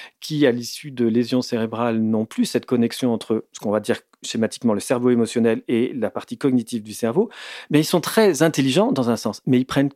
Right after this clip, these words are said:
que des mauvaises décisions. Donc leur vie est une catastrophe. C'est ce que montre Damasio dans son livre L'erreur de Descartes. Et ce qu'on comprend aujourd'hui, c'est que cette connexion entre cognition et affect ou émotion est véritablement une, un, une nécessité,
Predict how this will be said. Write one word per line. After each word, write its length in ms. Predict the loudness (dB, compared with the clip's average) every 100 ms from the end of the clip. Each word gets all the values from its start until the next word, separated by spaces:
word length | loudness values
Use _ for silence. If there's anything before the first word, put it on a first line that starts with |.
| _ 0
que 60 | 2
des 120 | 4
mauvaises 280 | 4 2 0
décisions. 420 | -4 -6 -6 -8 _
Donc 160 | 0 2
leur 120 | 2
vie 100 | 0
est 120 | -2
une 80 | 0
catastrophe. 600 | 0 0 -2 -2 -4 -4 -12 -20
C'est 120 | -6 -4
ce 100 | 0
que 80 |
montre 240 | 2 2 2
Damasio 480 | 0 0 0 0 0
dans 140 | 0
son 160 | -2 -2
livre 220 | 0 -2 _ 0
L'erreur 320 | 2 2 0
de 100 | -2
Descartes. 480 | -4 0 0 0 -8 -20 -18 -16 -10
Et 60 | -4
ce 60 | 0
qu'on 100 | 2
comprend 320 | 2 2 0
aujourd'hui, 400 | 2 0 0 0
c'est 180 | 0 -4
que 60 |
cette 180 | -2 -2
connexion 640 | 2 2 2 0 2 2 2
entre 460 | 0 0 2 2 4
cognition 600 | 2 2 2 2 2 2
et 240 | 0 0 -2 _ _ _ _ _ -18 -6
affect 500 | -6 2 2 2 -4
ou 80 | -4
émotion 500 | -2 -2 0 -2 -2 -10 -16 -14 0
est 80 | 2
véritablement 720 | 4 4 2 2 4 4 2 2
une, 420 | 4 4 4 0 -2
un, 300 | -4 -2 -4
une 520 | -6 -8 -8 -2 2
nécessité, 720 | 2 2 0 -2 -2 -2 -2